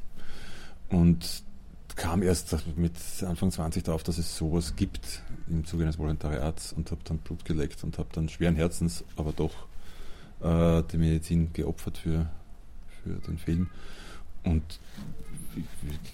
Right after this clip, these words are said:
ich würde jedem empfehlen, natürlich, wenn er's, wenn er's machen will, dann muss er's tun. <laughs> Egal, ob's jetzt Dokumentarfilm ist oder, oder Spielfilm oder beides, aber es ist, ist natürlich eine Leidenschaft notwendig. Und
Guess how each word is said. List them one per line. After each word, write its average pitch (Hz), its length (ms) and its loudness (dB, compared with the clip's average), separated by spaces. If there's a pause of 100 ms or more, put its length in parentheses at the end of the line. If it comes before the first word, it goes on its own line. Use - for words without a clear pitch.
(120)
ich 76 80 -4
würde 78 160 2
jedem 80 260 4
empfehlen, 80 320 4
natürlich, 78 260 2
wenn 71 120 2
er's, - 400 0
wenn 78 120 2
er's 82 160 2
machen 82 320 0
will, 78 140 4
dann 82 140 0
muss 78 120 0
er's 80 120 -6
tun. 90 300 4 (440)
<laughs> - 800 0
Egal, - 280 0
ob's - 160 0
jetzt - 140 -2
Dokumentarfilm 80 680 0
ist 82 200 0
oder, 85 140 -2 (720)
oder 73 120 0
Spielfilm 78 460 0
oder 80 140 2
beides, 80 400 0
aber - 80 -2 (140)
es 82 160 0
ist, - 280 -6
ist - 160 -10
natürlich 76 300 -2
eine 76 120 4
Leidenschaft 76 380 -2 (840)
notwendig. - 640 4 (880)
Und 85 120 -2